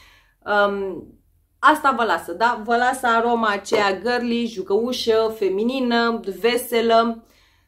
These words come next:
Și dacă vi se pare că Vintage Radio vi-, este mult prea mult pentru primăvară-vară, combinându-l cu Laeca de la Nassim, este fix ceea ce trebuie.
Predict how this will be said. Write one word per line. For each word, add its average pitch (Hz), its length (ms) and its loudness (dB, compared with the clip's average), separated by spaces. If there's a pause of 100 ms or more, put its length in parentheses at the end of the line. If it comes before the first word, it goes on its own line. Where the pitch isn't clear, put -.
(180)
Și - 380 -6
dacă 226 300 4
vi 214 160 -4
se 226 160 0
pare 254 420 4
că 226 220 -2
Vintage 233 540 -2
Radio 214 460 4
vi-, 196 240 -10 (100)
este 214 840 0
mult 262 380 0
prea 247 140 4
mult 233 300 -2
pentru 220 380 -4
primăvară-vară, 233 1200 2 (240)
combinându-l 240 720 -2
cu 240 260 -2
Laeca 202 540 2
de 180 120 -6
la 180 180 0
Nassim, 247 640 -4
este 190 300 -8
fix 196 260 -10
ceea 156 240 -6
ce 143 160 -12
trebuie. 120 500 -16